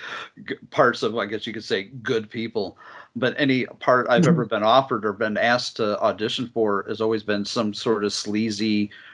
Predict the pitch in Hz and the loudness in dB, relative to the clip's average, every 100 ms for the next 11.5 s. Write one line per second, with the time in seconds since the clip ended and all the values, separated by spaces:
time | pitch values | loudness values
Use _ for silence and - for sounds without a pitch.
0 | _ 104 110 107 110 107 107 - 110 107 | _ 2 4 4 2 2 2 0 2 4
1 | 107 104 110 110 107 113 113 113 113 110 | 0 -2 0 2 2 2 4 4 4 2
2 | 107 101 101 101 90 - - _ _ - | 0 0 -2 -6 -8 -16 -20 _ _ 0
3 | 120 113 113 107 110 107 104 101 107 110 | 4 6 4 4 2 2 2 2 2 2
4 | 117 113 - - - _ - 127 117 113 | 4 4 2 -8 -16 _ 4 6 8 6
5 | 107 104 - - _ _ - 113 101 147 | 6 2 -6 -18 _ _ -2 0 6 8
6 | 165 147 135 123 127 - 139 143 151 156 | 8 6 0 2 2 2 0 0 -6 -16
7 | _ _ _ 151 165 160 143 156 135 135 | _ _ _ 0 2 0 4 4 4 2
8 | 135 127 117 110 117 _ 117 - 92 87 | 0 -2 0 -2 -6 _ -6 -2 -2 -2
9 | 80 107 87 90 - 98 _ 104 101 92 | -6 -8 -12 -16 -20 _ _ -18 -14 -12
10 | - - 113 101 95 90 95 85 - 104 | -12 -6 -4 -2 -4 -6 -6 -8 -10 -12
11 | 92 95 92 101 | -8 -4 -4 -4